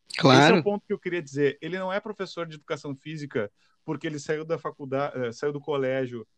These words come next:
Speaker 2: precisando de um, de uma carreira e gostava daquilo e escolheu aquilo, entendeu? Ele teve tempo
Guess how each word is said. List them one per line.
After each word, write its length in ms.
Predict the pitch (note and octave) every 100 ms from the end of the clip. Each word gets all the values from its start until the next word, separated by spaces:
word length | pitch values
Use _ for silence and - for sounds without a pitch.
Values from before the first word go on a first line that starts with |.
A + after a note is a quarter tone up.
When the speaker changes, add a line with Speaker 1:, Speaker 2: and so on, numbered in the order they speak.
| _
Speaker 2:
precisando 560 | - D3+ A#2+ B2 D3 D3
de 60 |
um, 240 | C3+ B2+ A#2 -
de 100 | B2
uma 140 | B2+
carreira 500 | B2+ A2 A2+ D3+ D#3
e 80 | C3
gostava 400 | B2+ B2 C3 C3+
daquilo 240 | C3 C#3+
e 40 | C#3+
escolheu 280 | - C3 B2
aquilo, 300 | A2 B2 A#2
entendeu? 440 | G2+ G2 G#2 C3+ _ _ _ _
Ele 200 | C3+ D3
teve 300 | C#3 E3 F3
tempo 600 | - E3+ F#3+ G#3+ D3 A2